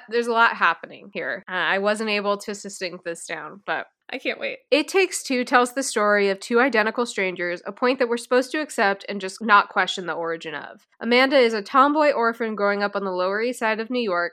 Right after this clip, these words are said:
Speaker 1: and Alyssa's the privileged heiress to a cellular fortune. Both struggling, Amanda with maybe getting adopted by kid collectors, and Alyssa's dad marrying a true icon of cinema, Clarice Kensington. The strangers meet in the wood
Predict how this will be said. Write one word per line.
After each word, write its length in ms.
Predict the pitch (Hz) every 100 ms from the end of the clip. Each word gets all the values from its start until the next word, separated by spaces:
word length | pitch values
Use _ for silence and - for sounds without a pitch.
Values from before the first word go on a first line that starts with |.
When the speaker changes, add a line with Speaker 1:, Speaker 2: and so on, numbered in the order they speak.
| -
Speaker 1:
and 100 | 226
Alyssa's 500 | 240 262 269 277 277
the 100 | 254
privileged 520 | - 262 240 247 247
heiress 320 | 190 196 202
to 160 | - 208
a 60 | 196
cellular 540 | - 185 185 185 180
fortune. 480 | 180 180 170 - 127 233 -
Both 220 | 277 392
struggling, 580 | - 233 208 214 208 202
Amanda 420 | 202 196 208 208
with 160 | 190 190
maybe 360 | 202 208 233
getting 280 | 247 254 254
adopted 460 | 247 208 202 208 196
by 200 | 202 202
kid 260 | 196 202 190
collectors, 800 | - 190 185 202 185 180 190 190 -
and 320 | 185 175 170
Alyssa's 400 | 165 175 196 226
dad 320 | 196 185 185
marrying 420 | 196 175 180 185 175
a 80 | -
true 280 | 196 302 330
icon 400 | - 214 220 220
of 100 | 202
cinema, 600 | 202 214 190 185 175 165 - _
Clarice 460 | - 226 208 226 -
Kensington. 720 | - 190 180 165 - 131 - 226
The 100 | 269
strangers 500 | 269 - 294 339 415
meet 200 | 294 254 269
in 80 |
the 100 | 269
wood 420 | 226 196 185 185